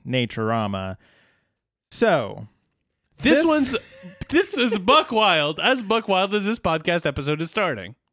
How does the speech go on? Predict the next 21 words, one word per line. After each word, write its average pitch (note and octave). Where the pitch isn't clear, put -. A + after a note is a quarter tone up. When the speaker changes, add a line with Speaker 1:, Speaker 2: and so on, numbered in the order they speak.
Speaker 1:
This F3
episode A#2
takes C#3+
the B2+
form D#3
of A2
a G2+
three D3
vignette D#3+
episode. A#2+
We've, C3+
we've D#3+
gotten F#3
them F3+
plenty E3
of C#3
times G#2
before. E3+
Speaker 2:
Anthology C#3
of B2
Interest, G#3